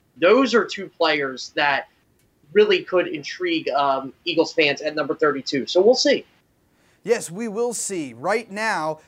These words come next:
Speaker 2: tight end is in the lead with thirty-seven votes. There are twenty fans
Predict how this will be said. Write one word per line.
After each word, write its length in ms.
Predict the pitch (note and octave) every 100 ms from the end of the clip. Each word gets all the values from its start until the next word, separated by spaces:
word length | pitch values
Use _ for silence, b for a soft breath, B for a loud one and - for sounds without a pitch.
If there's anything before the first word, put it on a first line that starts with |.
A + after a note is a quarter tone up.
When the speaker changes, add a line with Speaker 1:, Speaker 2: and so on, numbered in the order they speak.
| -
Speaker 2:
tight 320 | - G#3+ G3+
end 220 | G3+ F#3+
is 120 | E3
in 140 | F3 F3
the 60 |
lead 220 | D#3 F#3+ D#3
with 160 | D3+
thirty-seven 840 | - G#3 A#3+ A3+ - G3 E3 D#3
votes. 380 | C3 C#3+ D3+ -
There 120 | C#3
are 80 | C3+
twenty 380 | C3 - G3+ A3
fans 460 | - D#3+ D#3 D#3